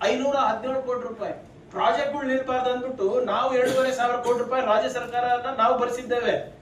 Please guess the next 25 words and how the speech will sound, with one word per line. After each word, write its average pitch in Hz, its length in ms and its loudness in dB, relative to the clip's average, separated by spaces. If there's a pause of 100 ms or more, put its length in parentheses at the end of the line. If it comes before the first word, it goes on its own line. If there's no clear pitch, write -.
(320)
ನಾನು 214 200 2
ಪತ್ರ 220 200 0
ಬರೆದೆ 262 640 0
ಮಂತ್ರಿಗಳಿಗೆ, 247 640 0
"ಸರ್, 240 280 -4
ನಿಮ್ದು 226 180 -8
ಇನ್ನೂ 226 240 -6
ದುಡ್ಡು 226 160 -10
ಬಂದಿಲ್ಲ, 240 500 0
ನಮ್ಗೆ 226 180 -4
ಎರಡೂವರೆ 226 360 0
ಸಾವಿರ 233 240 0
ಕೋಟಿ 226 200 0
ರೂಪಾಯಿ 233 280 0
ಚಿಲ್ಲರೆ 226 300 -4
ಬರ್-, - 460 -6
ಬರ್ಬೇಕು" 262 400 2
ಅಂತ 240 180 0 (300)
ಕೇಳಿದಾಗ 247 480 0
ನನ್ಗೆ 214 180 -6
ವಾಪಸ್ 226 380 -4
ಪತ್ರ 262 180 -6
ಏನ್ 262 180 -4
ಬರ್ದಿದ್ದಾರೆ 233 340 -4
ಗೊತ್ತಾ? 220 540 -2